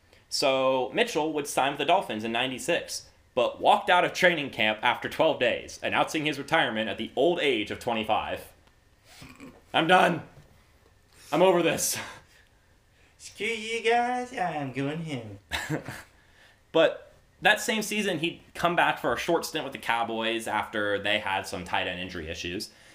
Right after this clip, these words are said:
Speaker 1: Then he returned to tire-, retirement until he begged the new, new Jets head coach, not the one who replaced him, but has already gotten fired, and now there's a new Jets head coach, Bill Parcells. He begged him for a shot on the team to rekindle his career.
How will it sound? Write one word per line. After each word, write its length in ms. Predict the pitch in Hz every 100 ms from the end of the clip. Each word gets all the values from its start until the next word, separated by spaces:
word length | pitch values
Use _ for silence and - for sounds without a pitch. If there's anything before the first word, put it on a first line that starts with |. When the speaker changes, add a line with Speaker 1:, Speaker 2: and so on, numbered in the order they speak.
| _ _ -
Speaker 1:
Then 180 | 143 185
he 80 |
returned 400 | 202 196 180 185
to 60 | 180
tire-, 280 | 175 170 143
retirement 520 | 135 160 135 110 113 - - _
until 300 | 135 135 139
he 120 | 127 127
begged 560 | - 151 185 180 - -
the 120 | 123
new, 440 | 120 117 202 254 202
new 300 | 127 110 107
Jets 280 | 107 101 -
head 180 | 101
coach, 320 | - 101 107 110
not 220 | 120 -
the 80 | 202
one 400 | 196 190 185 170
who 320 | 165 165 151
replaced 500 | 135 - 175 214 -
him, 300 | 101 95 110 - _ 107 -
but 220 | 113 127
has 120 | 120
already 220 | 113 160 208
gotten 220 | 185 175
fired, 520 | - 190 147 113 - - _
and 180 | 123 113
now 160 | 117 123
there's 140 | 120
a 40 |
new 140 | 120 185
Jets 300 | 151 113 -
head 160 | 107
coach, 420 | - 104 117 - - _
Bill 180 | 139 139
Parcells. 680 | 139 110 - 196 127 135 - - _ _
He 100 | 135
begged 260 | 123 175 180
him 120 | 170
for 160 | 165
a 40 | 139
shot 260 | - 135
on 60 | 131
the 60 | 123
team 380 | 131 123 107
to 100 | 104
rekindle 580 | 101 107 - 143 131 117
his 140 | 117 -
career. 420 | 110 98 76